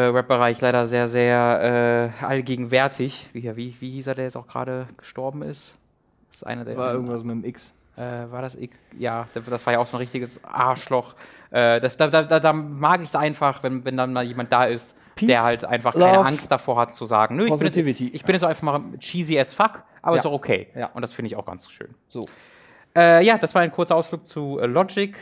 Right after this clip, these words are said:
Speaker 1: Äh, machen wir doch mal weiter. Du hast The Long Dark nochmal
Speaker 2: Ich hab,
Speaker 1: weiter
Speaker 2: genau,
Speaker 1: gespielt.
Speaker 2: weil, was
Speaker 1: Da erinnere
Speaker 2: mich
Speaker 1: ich mich vor einem Jahr oder so dran, dass du da mal drüber geredet
Speaker 2: Genau,
Speaker 1: hast.
Speaker 2: weil das, äh,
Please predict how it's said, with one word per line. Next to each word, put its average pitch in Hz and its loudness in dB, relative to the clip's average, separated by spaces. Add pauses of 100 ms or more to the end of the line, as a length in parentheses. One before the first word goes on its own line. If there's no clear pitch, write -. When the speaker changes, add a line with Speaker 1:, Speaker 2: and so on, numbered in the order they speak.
(120)
Speaker 1:
Äh, 143 -2
machen 147 -6
wir 139 0
doch 131 -2
mal 123 -4
weiter. 143 -2
Du 139 -12
hast - -14
The - -10
Long 139 -6
Dark 160 0
nochmal 131 -2
Speaker 2:
Ich 160 4
hab, 214 4
Speaker 1:
weiter - -8
Speaker 2:
genau, 185 4
Speaker 1:
gespielt. 113 -4
Speaker 2:
weil, 170 6
was 135 -2
Speaker 1:
Da 143 2
erinnere 170 4
Speaker 2:
mich 196 0
Speaker 1:
ich - -4
mich 185 -4
vor 165 0
einem 143 -2
Jahr 151 2
oder 139 0
so 113 -6
dran, 110 -6
dass 107 -12
du - -20
da 117 -8
mal 113 -10
drüber 107 -8
geredet 107 -10
Speaker 2:
Genau, 190 4
Speaker 1:
hast. 165 4
Speaker 2:
weil 143 2
das, - -10
äh, 151 -2